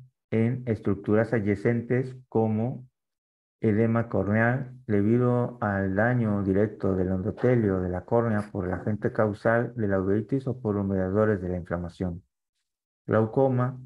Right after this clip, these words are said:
por la acumulación de fibrina, leucocitos, eritrocitos del humor acuoso, lo que ocasiona obstrucción del ángulo filtrado. Sinequias posterior es el exudado se origina y forma adherencias entre el iris y el cristalino.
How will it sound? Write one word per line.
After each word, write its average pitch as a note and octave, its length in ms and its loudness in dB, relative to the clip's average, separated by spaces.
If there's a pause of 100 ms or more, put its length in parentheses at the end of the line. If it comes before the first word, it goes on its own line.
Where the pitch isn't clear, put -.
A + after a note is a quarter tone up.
(360)
por A#2 160 4
la B2 80 6
acumulación A#2+ 840 0
de G2 120 2
fibrina, A#2 680 0
leucocitos, A2+ 880 0
eritrocitos G2 680 -2
del F#2+ 140 -4
humor G2+ 320 0
acuoso, A#2+ 800 0
lo G2 160 -4
que A2+ 80 0
ocasiona A#2+ 880 0 (340)
obstrucción A2 560 0
del G#2 160 0
ángulo G2 340 -2
filtrado. F#2+ 600 -4 (680)
Sinequias B2 500 0
posterior B2+ 760 2
es G#2+ 180 -2
el G#2 80 0
exudado A#2 480 2
se B2 100 -4
origina A#2 480 -2
y A#2 80 -4
forma A#2 320 0
adherencias G#2+ 560 0
entre F#2+ 280 -4
el G2 100 -2
iris B2+ 340 0
y F#2+ 80 -2
el G2 120 -2
cristalino. F#2 680 -2